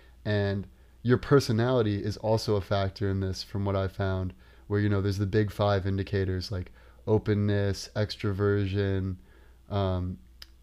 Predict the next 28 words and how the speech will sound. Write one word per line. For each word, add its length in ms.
agreeableness, 1300
and 440
each 180
of 120
these 180
factors 800
also 680
has 520
a 80
relation 600
to 160
certain 320
types 320
of 80
music. 600
Like, 220
people 260
who 120
are 120
really 260
agreeable, 680
which 220
is 100
someone 340
who's 180
just 260
like, 280
like, 320